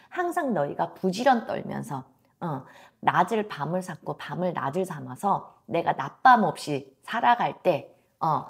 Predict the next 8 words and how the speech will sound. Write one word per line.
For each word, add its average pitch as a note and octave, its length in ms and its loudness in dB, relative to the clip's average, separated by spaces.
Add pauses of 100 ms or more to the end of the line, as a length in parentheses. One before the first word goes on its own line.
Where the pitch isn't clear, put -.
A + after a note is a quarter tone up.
(160)
너의, F#3+ 500 0
너한테 F3 420 -2
손 A#3 220 -4
안 A#3 160 0
벌리고 D3 440 -2 (200)
조금씩. G3 680 -2 (300)
그러니까 A3+ 220 4
넘들 F#3 420 2